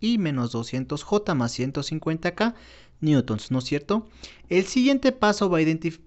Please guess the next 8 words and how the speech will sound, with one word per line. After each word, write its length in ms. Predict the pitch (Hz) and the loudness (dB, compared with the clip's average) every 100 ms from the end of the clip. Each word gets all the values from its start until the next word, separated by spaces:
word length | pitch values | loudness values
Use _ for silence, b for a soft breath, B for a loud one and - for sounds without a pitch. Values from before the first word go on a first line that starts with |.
| 151 | -2
va 60 | |
a 60 | 156 | -2
ser 180 | - 180 | 0 2
identificar 640 | 175 170 170 175 - 202 | 2 0 -4 -8 -2 0
los 160 | 202 | 2
diferentes 500 | 135 120 120 117 - | 0 0 0 -2 -4
puntos. 400 | - 247 254 160 | -2 2 4 2
Tenemos 480 | - 131 131 156 175 | -4 -4 -4 -4 -6